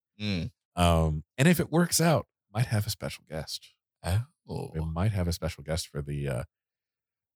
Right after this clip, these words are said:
Speaker 2: <clears throat> excuse me, I brought it up before. Um, it involves bones.
Speaker 1: Mm.
Speaker 2: So we'll see. We'll see if,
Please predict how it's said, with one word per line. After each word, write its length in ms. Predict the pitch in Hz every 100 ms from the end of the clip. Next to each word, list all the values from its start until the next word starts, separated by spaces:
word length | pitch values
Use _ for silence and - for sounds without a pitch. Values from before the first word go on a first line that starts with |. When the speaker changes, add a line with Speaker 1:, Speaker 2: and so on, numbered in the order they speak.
| _ _ _ _ -
Speaker 2:
<clears throat> 20 |
excuse 460 | 147 113 - 120 90
me, 100 | 73
I 100 | 87
brought 180 | 120
it 60 | 143
up 60 | 151
before. 640 | 123 - 117 95 73 69 -
Um, 380 | 80 73 73 -
it 80 | 90
involves 360 | 90 95 95 -
bones. 600 | 87 85 67 - - - _ _ 92
Speaker 1:
Mm. 600 | 98 127 113 82 78 78 _ _ _ -
Speaker 2:
So 100 | 80
we'll 140 | 87
see. 300 | - 82 65 _ -
We'll 140 | 123
see 380 | - 120 117 110 _ _ _ _ -
if, 220 | 95 -